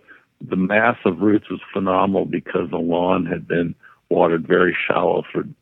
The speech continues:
many years. So I didn't want to do a lot of damage to the root system, but it was just totally sick. So what I did is I picked a plant that natural growth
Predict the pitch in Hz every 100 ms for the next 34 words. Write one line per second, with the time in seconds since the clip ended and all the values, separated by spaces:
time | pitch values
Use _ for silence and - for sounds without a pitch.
0 | _ - 92 95 90 90 92 - 104 -
1 | _ - 92 85 110 120 104 104 101 92
2 | 101 95 92 92 87 82 98 92 92 85
3 | - - - 117 - 104 - - 107 -
4 | - - - - - 101 95 80 - -
5 | 110 104 - - 120 110 92 - - 110
6 | - - 98 101 113 117 101 117 98 92
7 | - 139 - 147 - 107 98 107 - _
8 | - 101 95 - 98 101 113 - 113 101
9 | - 104 95